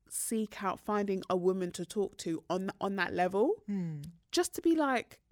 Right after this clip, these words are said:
Speaker 1: "Do I really wanna do this?" And I think part of me has always known, um, but then my upbringing and my culture and,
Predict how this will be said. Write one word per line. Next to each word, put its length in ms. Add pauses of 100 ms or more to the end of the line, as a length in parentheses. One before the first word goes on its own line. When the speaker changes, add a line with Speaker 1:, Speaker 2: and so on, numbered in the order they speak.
Speaker 1:
"Do 120
I 100
really 600
wanna 400
do 260
this?" 340 (460)
And 100
I 40
think 260
part 240
of 60
me 160
has 340
always 340
known, 460 (960)
um, 400 (400)
but 220
then 520 (240)
my 280
upbringing 600
and 140
my 100
culture 460
and, 200